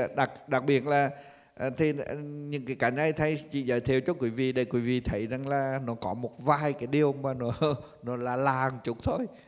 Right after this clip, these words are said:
À, để nói đến, đây là một cái đặc điểm, à, của Phật giáo Campuchia. Đại khái là vậy.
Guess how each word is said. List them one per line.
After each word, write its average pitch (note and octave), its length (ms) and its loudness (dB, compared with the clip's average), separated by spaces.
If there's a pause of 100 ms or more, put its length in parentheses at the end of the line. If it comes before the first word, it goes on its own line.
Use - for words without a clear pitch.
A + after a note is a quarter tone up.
(140)
À, A2+ 140 -6
để B2+ 180 0
nói A#2 260 -4
đến, D3+ 360 -2
đây D#3 180 4
là D#3 120 0
một C3+ 240 -6
cái A#2+ 260 -2 (120)
đặc C3+ 180 -2
điểm, C3 200 2 (360)
à, B2 140 0 (100)
của B2 220 -2 (200)
Phật A#2 160 -4
giáo A2 140 -2
Campuchia. D3+ 560 -4 (220)
Đại A2+ 120 -10
khái A2+ 160 -6
là A2+ 80 -6
vậy. G#2 180 -6